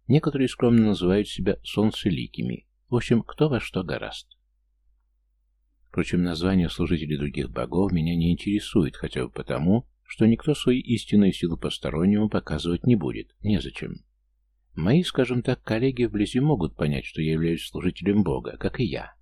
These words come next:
Но для этого мне нужно научиться распознавать ауры людей – пока такая способность мне недоступна, слишком слаб. "А здорово мы ночью повоевали", — сообщил нам довольный Велло, когда мы пришли к себе в комнату.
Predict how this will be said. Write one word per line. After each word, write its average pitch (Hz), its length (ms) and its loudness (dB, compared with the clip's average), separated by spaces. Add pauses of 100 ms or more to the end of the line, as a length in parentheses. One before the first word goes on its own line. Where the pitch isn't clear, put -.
(560)
Но 85 140 0
для 85 220 2
этого 85 200 2
мне 85 220 2
нужно 85 320 -2
научиться 78 500 -4
распознавать 73 680 -4
ауры 90 380 2
людей – 107 480 0 (260)
пока - 220 -4
такая 71 320 -4
способность - 640 -2
мне 110 80 6
недоступна, 117 720 0
слишком 82 540 -2
слаб. - 360 -8 (1080)
"А 92 180 -2
здорово 90 480 4
мы 80 140 4
ночью 80 320 0
повоевали", — 78 720 0
сообщил 101 460 -2
нам 95 160 2
довольный 92 380 4
Велло, 78 380 2
когда 78 300 -4
мы 82 140 2
пришли - 320 -6
к - 60 -12
себе 80 280 -4
в - 60 -14
комнату. 52 600 -6